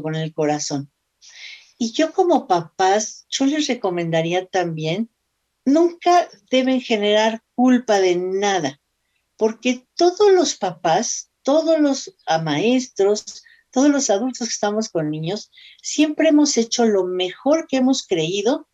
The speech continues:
en ese momento del proceso. Entonces,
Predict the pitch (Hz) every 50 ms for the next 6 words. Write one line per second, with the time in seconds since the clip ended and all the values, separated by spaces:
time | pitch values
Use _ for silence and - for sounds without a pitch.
0 | _ _ - - _ _ _ - 175 185 208 233 233 - 285 262 247 226 202 196
1 | 196 202 220 240 254 240 226 - - 147 143 143 _ _ _ _ _ _ _ _
2 | _ _ _ _ _ _ _ - 269 156 147 160 160 160 151 - 160 156 160 160
3 | - - - 180 180 180 180 - - - - - _ _ _ _ _ _ _ _
4 | _ _ - 208 208 - 247 233 226 - - -